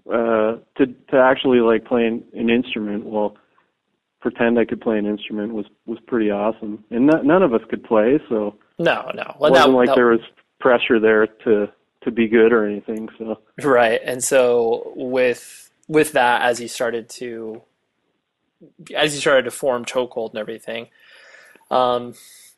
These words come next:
Speaker 2: you know, did, was it one of those things where it's like you guys practiced a shitload because there was no places to play,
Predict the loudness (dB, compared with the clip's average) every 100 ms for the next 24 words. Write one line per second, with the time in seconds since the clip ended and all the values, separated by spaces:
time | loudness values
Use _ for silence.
0 | _ _ -6 -4 -4 -2 0 0 0 -2
1 | 0 0 2 0 0 -2 -8 -4 -6 -4
2 | -6 -8 -8 -2 0 0 -4 -8 -4 0
3 | 0 -2 -4 -6 -6 -14 -20 _ -10 -6
4 | -6 -6 -4 -2 -2 -4 -6 -4 -6 -8
5 | -6 -6 -6 -4 -4 -4 -10 -12 -10 0
6 | 4